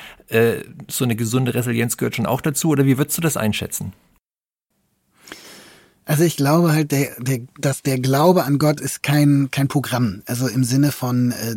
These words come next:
Speaker 2: jeder, der es installiert, kann danach irgendwie sich mit dem Drucker über Wi-Fi connecten und dann läuft das. Sondern bei jedem Menschen ist es ja komplett anders. Und, ähm, wir sind ja auch alle unterschiedlich. Und ob ich gläubig bin oder nicht, kann ich ein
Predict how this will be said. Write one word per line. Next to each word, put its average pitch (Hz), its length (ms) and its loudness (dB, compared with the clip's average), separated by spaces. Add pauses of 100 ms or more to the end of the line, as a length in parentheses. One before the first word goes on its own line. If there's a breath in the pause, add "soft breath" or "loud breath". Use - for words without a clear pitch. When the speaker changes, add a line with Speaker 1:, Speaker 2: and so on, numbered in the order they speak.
(120)
Speaker 2:
jeder, 151 260 6
der 143 100 0
es 131 120 -2
installiert, 143 480 2
kann 143 100 0
danach 135 300 0
irgendwie 123 420 -2
sich 127 160 -4
mit 131 100 2
dem 123 80 -2
Drucker 131 280 -2
über 123 200 -2 (180)
Wi-Fi 123 440 -4 (180)
connecten 131 440 -2
und 120 120 -4
dann 113 120 -4
läuft 135 260 -2
das. 170 120 -2 (440 loud breath)
Sondern 143 240 2
bei 147 80 4
jedem 151 320 4
Menschen 170 320 2
ist 139 100 0
es 135 140 -8
ja 139 60 -4
komplett 147 440 0
anders. 95 420 -8 (540 loud breath)
Und, 135 640 2
ähm, 127 440 0
wir 131 160 2
sind 185 220 2
ja 165 100 2
auch - 100 -6
alle 120 180 -4
unterschiedlich. 107 680 -10
Und 120 160 -4
ob 120 120 -4
ich 127 120 -6
gläubig 143 320 2
bin 147 140 2
oder 123 120 0
nicht, 156 300 0 (320 loud breath)
kann 147 160 2
ich 131 160 -2
ein 127 280 -2